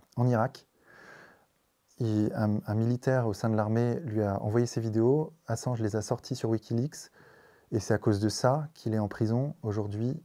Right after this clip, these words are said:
en prison de haute sécurité, en train de devenir fou, en train de dépérir, en train de, de mourir à petit feu littéralement. C'est une honte pour l'humanité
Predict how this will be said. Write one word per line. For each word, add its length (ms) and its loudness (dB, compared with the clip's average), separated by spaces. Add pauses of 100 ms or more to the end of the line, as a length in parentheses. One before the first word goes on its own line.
(280)
en 100 -4
prison 280 -2
de 100 2
haute 140 2
sécurité, 460 -4
en 80 -2
train 140 -4
de 60 0
devenir 340 0
fou, 280 -4
en 100 -4
train 160 -4
de 60 -2
dépérir, 500 0
en 80 -2
train 200 -6
de, 220 0 (480)
de 60 4
mourir 500 6
à 60 0
petit 280 0
feu 200 0
littéralement. 680 0 (1500)
C'est 260 -6
une 200 2 (220)
honte 520 -2
pour 120 -4
l'humanité 500 0